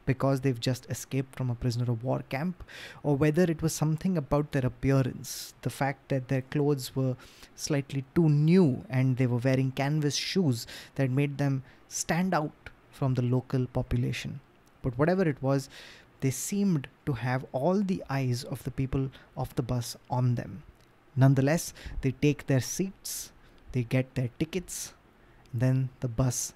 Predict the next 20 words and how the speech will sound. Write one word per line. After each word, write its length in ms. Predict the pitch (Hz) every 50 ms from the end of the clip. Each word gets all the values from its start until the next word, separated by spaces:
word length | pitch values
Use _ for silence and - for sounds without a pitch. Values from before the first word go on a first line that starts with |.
| - - -
sets 480 | - - - 131 131 - - - - - - _ -
off. 420 | 110 - - - - - - - - - - - - - - - - - - - - - - - - - - - - - - - - - - - - - -
The 80 | - 120
bus 280 | 110 185 196 - - -
would 180 | 165 143 123
drive 420 | - 131 131 139 147 143 139 - - -
through 200 | - - 151 135
the 100 | - 123
night, 440 | 120 123 127 - - - - - - - - - - - - -
and 140 | 131 123 127
eventually 560 | 127 117 139 147 160 - - 165 170 160 - -
at 160 | 135 - -
six 460 | - - - - 185 175 - - -
in 160 | - 147 147 151
the 80 | 156
morning, 460 | 139 127 123 127 127 127 127 127 131 - - - - - - - - -
they 120 | 135 135
reach 500 | 120 123 120 123 123 - - - - - - - - -
Peshawar. 560 | 135 131 117 - - 117 123 131 139 135 - - - - - _ _ _ _ _ _ _ _ _ - - - - - - - - - _ _ _ _ _ _ _ _ _ - - -
Now, 300 | 135 135 127 135 -